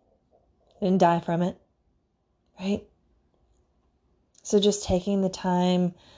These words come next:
and understanding that the road that we follow in our lives, it does not always follow a straight line. But it allows us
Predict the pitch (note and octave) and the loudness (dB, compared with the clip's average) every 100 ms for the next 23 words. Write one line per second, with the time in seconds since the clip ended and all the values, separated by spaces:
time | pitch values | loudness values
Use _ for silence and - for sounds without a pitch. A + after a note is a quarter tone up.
0 | - - _ _ - F#3 F3+ F3+ F3+ - | -20 -20 _ _ -6 0 2 2 -2 -2
1 | F3 E3+ E3+ E3+ F#3 F#3 E3+ F3 F3+ F#3+ | -2 0 0 -2 -2 0 2 4 4 4
2 | F#3+ F#3 G3 F3+ F#3 - E3 E3 F3 F3 | 4 2 2 -2 -2 -2 0 2 2 0
3 | E3 E3 D#3+ D#3 D#3 E3+ F3+ F#3 - - | -2 -4 -4 -2 0 0 0 -4 -8 -14
4 | - _ _ _ _ _ - - G3 G#3 | -20 _ _ _ _ _ -6 -6 2 4
5 | G3+ G3+ F#3 F3 F3+ F3 F3 F3+ - F#3+ | 4 2 -2 0 0 2 4 2 -2 -2
6 | E3 E3+ E3 - E3+ E3 E3 D#3+ - D#3+ | 0 0 -2 -2 -2 0 -2 -4 -4 -4
7 | - D#3 D#3 D#3 D#3 - _ _ _ _ | -2 -2 0 0 -2 -8 _ _ _ _
8 | _ _ _ _ _ _ _ _ _ _ | _ _ _ _ _ _ _ _ _ _
9 | _ _ _ _ G#3 F3 F3 F3 F3 F3+ | _ _ _ _ 0 2 2 2 2 2
10 | F#3 F#3+ F3 E3 - - | 2 2 0 -2 -8 -12